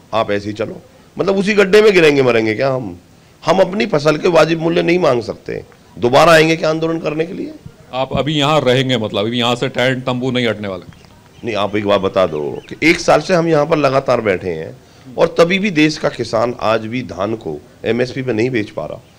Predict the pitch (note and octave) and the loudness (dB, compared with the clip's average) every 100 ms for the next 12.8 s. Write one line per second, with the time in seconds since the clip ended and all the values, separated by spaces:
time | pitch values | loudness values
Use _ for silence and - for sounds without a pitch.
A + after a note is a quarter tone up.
0 | _ F#2 B2 D3 E3+ D3+ C#3+ C#3+ D3+ D#3 | _ -2 0 2 2 2 4 2 -2 -4
1 | C3+ D#3 D#3 A2 - D2+ D2+ - - - | -2 -2 -2 -6 -6 -10 -10 -18 -20 -20
2 | - F#2+ C#3 D3+ F3 F3 F3+ - B2+ D3 | -16 0 4 6 4 4 2 2 2 2
3 | D#3+ C#3 C#3 C#3 C#3 C3 B2 G2+ D#2+ E2 | 2 2 4 2 2 2 2 0 -2 -6
4 | C3+ - - E2 B2+ D3+ D#3 D3+ E3 E3 | -8 -14 -20 2 4 6 4 4 4 2
5 | C#3 B2+ C#3+ - - A#2+ B2 A2 B2+ G2 | 0 2 2 2 0 0 0 -2 -2 -2
6 | D#2+ - - _ - - C3 - D#3+ D#3+ | -6 -20 -20 _ -8 -8 -6 -4 -2 -2
7 | C#3 E3+ E3+ - - D#3 - A#2+ C3 C3 | 0 -2 -2 -6 -2 -2 0 -2 -2 -4
8 | A2+ F3+ F#3 F3+ E3 E3 F3 E3+ E3 D#3+ | -6 -4 -2 -2 0 2 4 4 4 4
9 | E3 D#3 D#3+ F3+ F3 E3 G#3 E3+ D#3+ D3+ | 2 2 -2 -2 -2 -2 -4 0 0 0
10 | C3 C3 C#3 C#3 D3 C#3+ D3 D#3+ D#3+ D3+ | 0 0 0 0 -2 0 0 0 -2 0
11 | D3+ D3+ C#3+ C3+ C3+ D3+ C#3 C3 C3 D3 | 0 -2 -2 -4 -2 -2 -2 -4 -4 -4
12 | E3 D3+ C#3 C#3+ D3 E3 D#3 | -4 -4 -2 -2 0 0 0